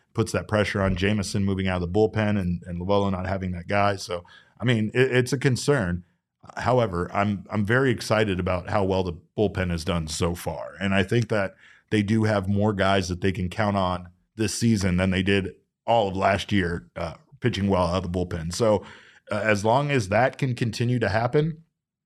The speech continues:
I think starting pitching can kind of have its ups and downs. I don't think starting pitching needs to be, you know, on point and, and be as good as we saw them for that stretch last year when I think the entire rotation had, like,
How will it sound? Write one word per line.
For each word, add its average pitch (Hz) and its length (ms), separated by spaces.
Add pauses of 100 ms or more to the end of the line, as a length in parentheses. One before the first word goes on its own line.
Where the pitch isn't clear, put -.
(520)
I - 40
think 147 160
starting 139 340
pitching 151 340
can 147 240
kind 139 260
of 156 300 (140)
have 143 220
its 113 160
ups 98 220
and 95 80
downs. 92 300
I 95 40
don't 120 140
think 131 140
starting 127 260
pitching 123 340
needs 123 280
to 117 80
be, 107 320 (340)
you 113 120
know, 98 360 (260)
on 123 240
point 123 420
and, 107 280
and 101 320
be 120 200
as 101 240
good 117 260
as 101 160
we 101 80
saw 120 280
them 107 220 (300)
for 117 120
that 95 200
stretch 117 380
last 113 340
year 120 240
when 101 160
I 98 80
think 107 220
the 107 80
entire 110 280
rotation 107 480
had, 104 220
like, 98 260